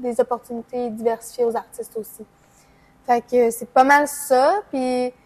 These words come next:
en ce moment, tu sais, on a eu un petit fonds. Fait que comme ça, tu sais, je les prends pour pouvoir aider pour les capsules vidéo. Fait que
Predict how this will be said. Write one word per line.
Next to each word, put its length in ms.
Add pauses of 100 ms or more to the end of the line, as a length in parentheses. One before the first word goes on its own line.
(840)
en 140
ce 180
moment, 260
tu 80
sais, 200
on 160
a 40
eu 100
un 220
petit 220
fonds. 360
Fait 160
que 80
comme 140
ça, 160
tu 80
sais, 100
je 80
les 100
prends 220
pour 260
pouvoir 360
aider 220
pour 160
les 120
capsules 400
vidéo. 580
Fait 200
que 60